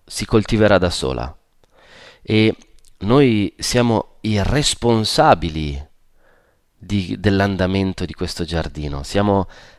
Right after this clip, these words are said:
eh, le persone direttamente interessate a tutto questo. E se la tua vita non sta andando nella direzione che desideri,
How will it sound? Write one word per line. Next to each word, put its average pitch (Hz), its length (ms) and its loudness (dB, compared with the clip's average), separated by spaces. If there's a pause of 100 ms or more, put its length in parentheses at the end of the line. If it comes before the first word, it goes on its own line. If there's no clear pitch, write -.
eh, 92 260 -2 (280)
le 101 200 -4
persone 113 500 -2
direttamente 127 920 0
interessate 101 1040 0 (420)
a - 20 -4
tutto 82 260 -8
questo. 67 560 -10 (640)
E 110 280 0 (160)
se - 220 0
la 120 380 4 (300)
tua 220 200 4
vita 76 580 -4 (560)
non 110 200 0
sta 156 220 4
andando 123 580 4
nella 92 220 0
direzione 107 960 0 (240)
che - 160 0
desideri, 90 680 0